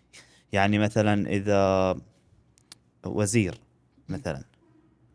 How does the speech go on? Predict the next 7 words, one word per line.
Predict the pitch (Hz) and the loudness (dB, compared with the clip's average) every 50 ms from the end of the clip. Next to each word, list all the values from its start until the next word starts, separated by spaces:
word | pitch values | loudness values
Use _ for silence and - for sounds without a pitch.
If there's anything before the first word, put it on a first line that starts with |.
| _ _ | _ _
ومسؤول | - 92 90 87 87 87 87 85 87 87 90 87 - - - 117 104 | -14 -14 -14 -14 -18 -20 -12 -10 -8 -6 -6 -8 -8 -2 -2 -2 0
في | - | -2
الدولة | 95 85 87 95 87 80 80 80 82 - _ _ _ _ _ _ _ _ _ _ _ - | -6 -4 -2 -2 -2 -2 -4 -8 -14 -18 _ _ _ _ _ _ _ _ _ _ _ -6
يا | 95 101 98 101 | -4 -2 0 0
يتعالج | 101 95 - - 85 90 92 92 90 87 - - - - _ _ _ _ _ _ _ _ _ _ | 0 -2 -4 -6 -4 -4 -2 -2 -2 -4 -6 -10 -16 -18 _ _ _ _ _ _ _ _ _ _
عند | 92 95 98 95 90 85 92 90 87 80 - | -10 -8 -8 -8 -8 -10 -8 -8 -8 -8 -8
طبيب، | - 87 87 85 78 | -8 -8 -8 -8 -10